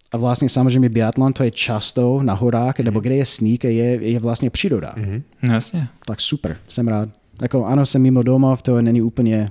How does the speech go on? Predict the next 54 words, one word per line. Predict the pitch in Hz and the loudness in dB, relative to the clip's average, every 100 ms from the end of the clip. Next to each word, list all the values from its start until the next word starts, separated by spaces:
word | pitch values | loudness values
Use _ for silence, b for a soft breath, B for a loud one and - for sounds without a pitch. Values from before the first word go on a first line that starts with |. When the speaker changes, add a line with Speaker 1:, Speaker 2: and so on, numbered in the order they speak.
| - | -6
Speaker 1:
úplně | 117 113 117 107 | -10 -4 -2 0
výborný, | 101 107 127 123 131 127 | -2 0 0 2 2 0
ale | 120 113 | 0 0
na | 113 107 | 2 2
druhé | 120 120 | 0 0
straně, | - 113 107 | 0 0 0
když | 101 104 | -2 -2
jsem | 113 | -2
pryč, | 104 104 101 | -2 -2 -2
jsem | - 107 - | -2 0 -2
alespoň | 110 - 113 | -4 -4 -4
na | 104 | -2
nějaký | 104 101 110 | -2 -4 -6
místo, | 101 98 101 | -6 -6 -6
co | - 95 | -8 -8
mi | 87 90 _ | -8 -10 _
Speaker 2:
Mohlo | 110 110 | -4 -2
by | 110 | 0
to | 110 | 0
být | 107 | -2
i | 104 | -2
horší, | 98 90 90 87 | -2 -4 -8 -4
řekněme. | 117 123 | -2 0
Speaker 1:
No, | 113 | 0
určitě, | 110 110 - 110 73 67 | 0 0 -2 -6 -6 -10
to | 110 | -6
Speaker 2:
Tak, | 107 | -6
Speaker 1:
určitě. | 87 82 - | -4 -8 -10
Speaker 2:
tak. | - | -6
Speaker 3:
A | |
takže | 107 113 127 | -4 -2 0
tohle | 135 143 | 4 2
bylo | 143 143 | 4 0
tvoje | 139 135 | 2 -2
seznámení | 143 131 123 131 139 | 0 0 2 2 2
s | |
biatlonem | 117 110 110 113 113 | 2 0 2 2 0
jako | 120 | -2
Speaker 1:
Jo. | 143 | 0
Speaker 3:
takovým, | 160 202 113 131 | 2 2 2 0
ještě | 117 131 | -2 -2
v | 107 | -2
Americe. | 104 101 101 120 131 | 0 -2 -2 -2 0
A | 110 110 | 0 0
Speaker 1:
Mhm. | 110 | 2
Speaker 3:
jak | 110 | 0
ses | - | -2
potom | 120 - 127 | -4 -2 0
dostal | 120 127 123 | 0 -2 0
teda | 123 | 0
k | 120 | -2
trénování | 123 117 123 123 131 | 0 2 2 2 2
u | 151 | 2
nás? | 165 87 | 2 -2